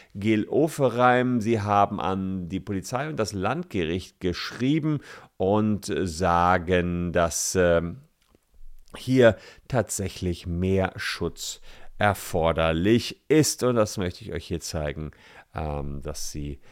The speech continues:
das kundgetan haben. Ähm, hier sagen die Anwälte, „Jüdische Menschen und Einrichtungen sind aktuell mehr denn sonst einer besonderen Gefährdungslage ausgesetzt.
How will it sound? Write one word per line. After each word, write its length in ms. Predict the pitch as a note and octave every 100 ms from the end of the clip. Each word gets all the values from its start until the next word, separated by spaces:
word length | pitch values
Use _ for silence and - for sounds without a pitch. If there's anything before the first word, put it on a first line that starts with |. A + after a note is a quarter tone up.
| - _ F#2+
das 540 | D#2 C#2+ - - -
kundgetan 920 | - G#2+ F#2+ - - F2+ D#2 D#2 D2+
haben. 1200 | - E2 G2+ G#2+ G#2+ G#2 F#2+ F#2+ G2 F#2 F#2+ F2 - _ _ _ _ _
Ähm, 440 | D#2 D2+ D2+ D2+ -
hier 340 | D#2+ E2 D2 -
sagen 560 | D2+ D2+ D2 D2+ D#2
die 220 | C#2+ D2 - _
Anwälte, 880 | F2+ G2+ F#2+ F2+ F#2 - F#2+ F2+ E2 - - _
„Jüdische 400 | G2 C#3 C3+ A2+
Menschen 380 | G2 A#2 - F#2+
und 40 |
Einrichtungen 540 | D#2+ F#2+ G#2+ A2 G#2 F#2+
sind 280 | F2+ E2
aktuell 840 | - - - - F#2 - F#2 F#2 F#2
mehr 480 | F2+ F2 F#2+ A#2 A#2
denn 260 | F#2+ F#2
sonst 500 | D#2 E2 G2 A2 F2+
einer 160 | F2+ F2
besonderen 520 | E2 D#2 F2+ A2+ G#2
Gefährdungslage 800 | F2 - F#2 G#2 G#2 - F#2 E2+
ausgesetzt. 640 | E2 E2+ F#2+ F2 E2 -